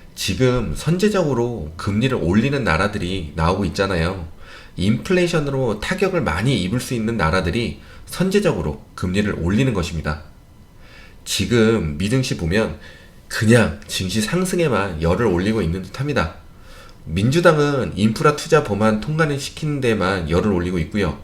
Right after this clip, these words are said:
그냥 이거 루머인데요. 이번 주가 상승은 다 계획된 거다 하면서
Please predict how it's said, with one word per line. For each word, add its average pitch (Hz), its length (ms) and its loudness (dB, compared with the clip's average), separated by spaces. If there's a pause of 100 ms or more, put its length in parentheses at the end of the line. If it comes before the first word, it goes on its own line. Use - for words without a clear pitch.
(600)
그냥 110 280 4
이거 92 200 2
루머인데요. 104 680 2 (340)
이번 110 480 0
주가 - 380 2
상승은 131 580 -2
다 98 360 -4
계획된 107 480 2
거다 90 440 0
하면서 107 500 -2